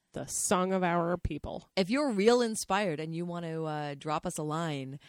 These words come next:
Speaker 2: again, at five C two P pod at gmail with some lyrics to go with that dope song, 'cause I ain't writing them. <laughs>
Speaker 1: Well, I,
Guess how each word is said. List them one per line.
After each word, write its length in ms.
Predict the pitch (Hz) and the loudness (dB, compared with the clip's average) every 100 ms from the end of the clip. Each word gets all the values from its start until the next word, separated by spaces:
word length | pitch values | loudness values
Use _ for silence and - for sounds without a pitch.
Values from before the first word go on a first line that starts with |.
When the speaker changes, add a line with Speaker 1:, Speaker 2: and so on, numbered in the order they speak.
| - _ | -20 _
Speaker 2:
again, 280 | 156 175 147 | -2 0 -2
at 120 | - | -2
five 200 | 160 151 | -2 -2
C 160 | - 160 | -4 -6
two 220 | - 165 | -4 -6
P 220 | 175 160 | -4 -6
pod 260 | 185 165 151 | -4 -4 -4
at 100 | 139 | -6
gmail 480 | 151 180 151 139 135 - - | -6 -4 -4 -4 -10 -18 -6
with 160 | 160 214 | -2 -2
some 220 | - 269 | -2 -2
lyrics 340 | 285 285 277 - | 0 0 -2 -2
to 80 | |
go 100 | 277 277 | 2 2
with 100 | 277 | 2
that 140 | 277 | 2
dope 200 | 277 277 | 2 2
song, 300 | - 277 269 | -2 -2 -2
'cause 100 | 208 - | -6 2
I 120 | 175 | 2
ain't 220 | 190 156 | 4 0
writing 280 | 156 151 - | -2 -6 -6
them. 220 | 156 170 - | -8 -8 -2
<laughs> 100 | 269 - _ _ _ _ _ _ - | -2 -2 _ _ _ _ _ _ 10
Speaker 1:
Well, 760 | 220 220 202 196 196 190 185 190 - | 12 12 12 12 12 10 10 6 -2
I, 180 | - | 2